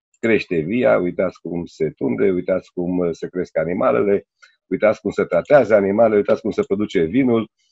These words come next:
uh, sigur, și din punct de vedere al calității, uh, și cantității, dar și din punct de vedere economic. Să, nu un student, un absolvent trebuie să trăiască din profesia lui. Uh, cred că aceste exemple,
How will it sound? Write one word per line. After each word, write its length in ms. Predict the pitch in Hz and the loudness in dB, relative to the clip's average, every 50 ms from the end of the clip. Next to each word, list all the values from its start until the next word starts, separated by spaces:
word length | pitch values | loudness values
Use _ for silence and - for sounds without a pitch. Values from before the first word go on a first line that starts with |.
| _ _ _ _ _ | _ _ _ _ _
uh, 320 | _ - 92 92 87 90 90 | _ 0 0 2 2 0 0
sigur, 360 | 82 - - 135 117 110 98 | 0 0 2 2 2 2 0
și 120 | - - 120 | -2 -4 -4
din 180 | 107 113 104 | -2 -2 -2
punct 200 | 87 95 107 104 | -2 -2 -2 2
de 80 | 95 98 | 2 2
vedere 540 | 92 95 92 85 98 98 90 90 92 87 87 | 2 2 2 2 2 2 4 2 2 2 2
al 220 | 87 85 87 85 | 2 0 0 -2
calității, 1040 | - 87 80 78 80 80 - 151 143 139 - - 107 113 104 101 98 98 95 90 85 | -2 -2 -2 -2 -4 -2 0 -2 -2 -2 -4 -6 -4 -2 -2 0 0 0 -2 -2 -2
uh, 180 | 90 90 87 82 | -2 -4 -4 -4
și 140 | 78 - - | -6 -10 -4
cantității, 640 | - 95 92 82 - 98 - 127 131 131 - 98 92 | -2 -2 0 0 -4 -2 0 0 0 0 -2 -6 -4
dar 240 | 85 90 82 78 | -2 -2 -2 -2
și 220 | 73 - - - 147 | -6 -6 -6 -6 -4
din 180 | 120 123 113 | -2 -2 -2
punct 180 | 95 101 101 95 | -2 -4 -4 -2
de 200 | 90 90 87 87 | -2 -2 -2 -2
vedere 260 | 85 92 92 85 85 | -2 -2 -2 0 0
economic. 580 | 82 78 - 92 107 135 147 143 127 113 92 - _ _ _ _ _ _ _ _ _ | -2 -2 -2 -2 0 2 2 2 0 0 -4 -8 _ _ _ _ _ _ _ _ _
Să, 140 | _ - 92 90 92 87 87 87 85 80 | _ -2 0 0 2 0 0 0 -2 -2
nu 240 | 90 107 113 107 101 | -2 -2 -2 0 -2
un 160 | 95 92 85 | -2 -2 -4
student, 400 | 78 - - 80 87 104 104 87 | -6 -8 -4 0 0 0 0 0
un 80 | 87 85 | -2 -2
absolvent 520 | 85 78 - 90 87 85 92 107 107 92 | -4 -4 -4 -4 -4 -2 -2 -2 -2 -2
trebuie 260 | - 90 85 80 82 | -4 -6 -4 -4 -4
să 100 | 78 78 | -6 -8
trăiască 400 | 73 - 139 156 143 - - 85 | -4 0 2 2 2 0 -2 -6
din 180 | 80 80 90 82 | -4 -4 -6 -6
profesia 440 | 78 78 78 87 87 - - 80 76 | -6 -8 -6 -6 -8 -6 -6 -6 -4
lui. 240 | 92 123 147 135 - _ _ _ _ _ _ _ _ _ _ _ _ _ | -4 -4 -6 -6 -10 _ _ _ _ _ _ _ _ _ _ _ _ _
Uh, 720 | _ - 92 98 95 98 95 95 95 92 95 92 95 92 92 - | _ -2 0 2 2 2 2 2 2 2 2 2 0 0 -2 -2
cred 160 | - 160 - | -4 -6 -4
că 100 | - - | -2 -4
aceste 360 | - - 135 127 - - 113 | -2 0 -2 -4 0 0 0
exemple, 720 | 104 95 98 117 113 107 101 - 98 101 95 92 90 80 | 0 0 0 -2 -2 -2 -2 -2 0 0 0 0 -2 -4